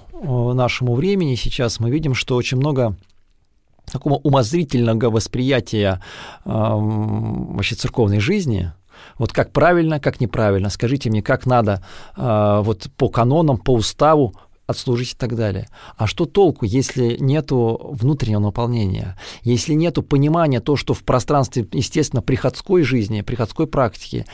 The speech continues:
это свой устав, для, э, монастырской, э, службы это совершенно другой. И там, и там это неплохо и нехорошо. Это относится к конкретному месту и конкретной среде,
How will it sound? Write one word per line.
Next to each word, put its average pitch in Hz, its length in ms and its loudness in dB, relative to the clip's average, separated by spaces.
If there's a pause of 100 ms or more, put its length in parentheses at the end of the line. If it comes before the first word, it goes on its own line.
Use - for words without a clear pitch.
(160)
это 113 220 0
свой 165 320 2
устав, 104 380 -4 (200)
для, 117 460 2 (340)
э, 123 60 -6 (420)
монастырской, 120 760 2
э, 120 300 2
службы 107 360 -2
это 107 140 -2
совершенно 117 340 0
другой. 123 400 4
И - 180 -4
там, 165 300 2
и 151 160 -2
там 175 320 2
это 143 180 0
неплохо 151 460 4
и 147 40 4
нехорошо. 143 680 2 (340)
Это 151 420 2 (220)
относится 143 640 0
к - 20 -16
конкретному 135 600 2
месту 147 360 0
и 139 220 -2
конкретной 143 580 0
среде, 135 600 0